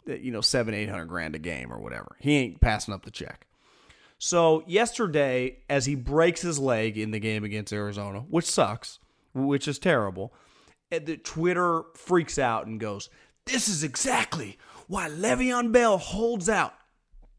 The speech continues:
And I start thinking, first off, they're very, very separate.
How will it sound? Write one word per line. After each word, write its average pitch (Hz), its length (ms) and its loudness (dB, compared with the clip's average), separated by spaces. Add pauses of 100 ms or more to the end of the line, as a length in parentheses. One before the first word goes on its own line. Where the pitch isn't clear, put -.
(480)
And 135 100 -4
I 139 60 -2
start 135 260 -2
thinking, 139 400 -2 (1300)
first 214 260 6
off, 151 180 6
they're 135 120 -2
very, 135 400 6
very 107 300 -2
separate. 95 480 -8